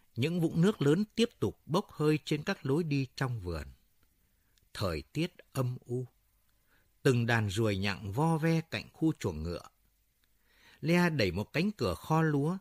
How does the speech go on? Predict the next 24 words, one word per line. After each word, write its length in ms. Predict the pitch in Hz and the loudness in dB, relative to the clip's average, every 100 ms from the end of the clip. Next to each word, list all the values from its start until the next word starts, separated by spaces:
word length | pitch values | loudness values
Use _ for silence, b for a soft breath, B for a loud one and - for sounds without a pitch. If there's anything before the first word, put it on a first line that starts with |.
| _ _ _ - | _ _ _ 0
tường 300 | 117 90 85 | 0 0 -2
ván 240 | 110 160 | -2 -2
đã 120 | 175 | -4
đen 240 | 147 147 143 | -4 -4 -4
sạm 480 | - 101 - 117 131 | -2 -2 -4 -6 0
đi 220 | 160 156 b b 107 | 0 0 b b -2
vì 200 | 113 90 - | -2 -2 -4
thời 260 | 107 85 | -2 -2
gian, 300 | 82 131 135 - b b b b | -2 -4 -4 -6 b b b b
giống 320 | 101 143 196 | -2 0 2
như 180 | 175 170 - _ - | 2 0 -2 _ -4
trong 180 | 151 | -2
những 180 | 147 135 | -2 -4
ngày 240 | 98 82 - | -2 -4 -6
thơ 180 | - 139 | -4 -4
ấu. 320 | 120 117 131 - _ _ _ b b b b | -4 -6 -8 -10 _ _ _ b b b b
Nàng 260 | 113 127 120 | 0 0 2
leo 200 | 147 170 | 2 2
lên 240 | 175 170 - | 2 0 0
chiếc 200 | 196 - | -2 -2
thang 280 | - 160 160 - | -2 -2 -2 -4
áp 380 | 247 294 - _ | -2 -2 -2 _
vào 160 | 110 82 | -12 -6
đống 220 | 117 | -4